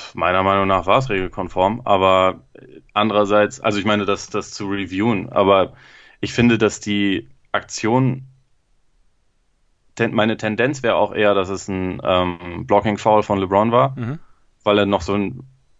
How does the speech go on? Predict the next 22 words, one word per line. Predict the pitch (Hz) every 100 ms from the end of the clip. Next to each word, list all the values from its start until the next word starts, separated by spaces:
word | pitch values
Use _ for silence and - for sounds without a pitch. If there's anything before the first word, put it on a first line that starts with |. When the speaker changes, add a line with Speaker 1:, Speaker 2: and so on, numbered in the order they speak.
| _ _ _ -
Speaker 1:
also | 101
minimal | 101 104 113 107 107
in |
Bewegung | 98 101 110 110
war. | 87
Andererseits | 104 107 107 104
war | 101 113
er | 104
halt | 101
perfekt | 104 - 110 -
in | 104
Position | 104 92 - 101 113
und | 101 92
also | 107 104
ich | 101
finde | 127 120
schwer | - 113 113 139
zu | 117
hundert | 104 123 117
Prozent | - 104 - 110
zu | - 95
sagen, | 98 104 107 107